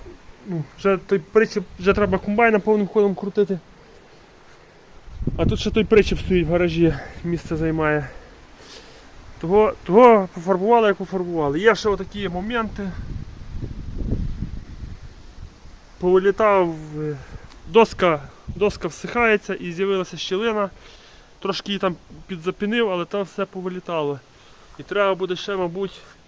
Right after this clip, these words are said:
замість піни взяти силікону, пару тюбиків і так густо замазати. Силікон буде, мені здається, на-, надійніший за ту монтажну піну. І він такий більш при-, прилипаючий. Ну, ось таке відео. Кому сподобалось,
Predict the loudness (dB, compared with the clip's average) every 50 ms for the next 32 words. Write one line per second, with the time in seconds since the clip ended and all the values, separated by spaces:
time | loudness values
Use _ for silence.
0 | -20 _ _ _ -20 -20 -20 _ _ _ _ -20 -20 -20 _ -10 -8 -6 -6 -8
1 | -8 -10 -10 -8 -4 -4 -4 -2 0 0 0 0 -4 -8 -12 -10 -10 -10 -8 -4
2 | -2 0 0 0 0 -2 -4 -4 -4 -2 -2 0 -2 -2 -4 -8 -10 -10 -12 -14
3 | -8 -6 -6 -6 -6 -8 -8 -6 -4 -4 -4 -4 -6 -8 -10 -10 -10 -10 -8 -8
4 | -6 -6 -6 -6 -6 -8 -12 -12 -10 -10 -8 -6 -6 -6 -6 -6 -6 -6 -6 -6
5 | -6 -6 -6 -8 -8 -6 -6 -6 -6 -6 -6 -8 -8 -6 -6 -6 -6 -6 -6 -8
6 | -10 -10 -10 -8 -8 -6 -6 -6 -6 -4 -4 -4 -4 -4 -6 -8 -6 -6 -6 -6
7 | -6 -8 -10 -12 -16 -20 -20 -20 -20 -20 -20 -20 -20 -20 -20 -12 -6 -4 -4 -4
8 | -4 -6 -8 -4 -4 -4 -4 -4 -6 -8 -8 -8 -8 -10 -14 -16 -20 -20 -20 -12
9 | _ -2 -2 -2 -2 -4 -2 0 2 2 2 0 0 -2 -2 -2 0 -2 -2 -4
10 | -8 -12 -14 -16 -18 -20 -20 -20 -20 -20 -20 -20 -20 -20 -20 -20 -20 -20 -20 -20
11 | -20 -20 -20 -18 -18 -18 -14 -10 -8 -4 -4 -2 -2 -2 -4 -6 -4 -4 -4 -4
12 | -4 -6 -8 -4 -2 -2 0 0 0 0 0 0 0 2 2 2 2 0 -4 -14
13 | -18 -20 -20 -20 -20 -20 -20 -20 -20 -20 -20 -20 -20 -20 _ _ _ -8 -6 -6
14 | -6 -4 -4 -4 -2 0 0 0 2 2 2 2 0 -2 -6 -14 -16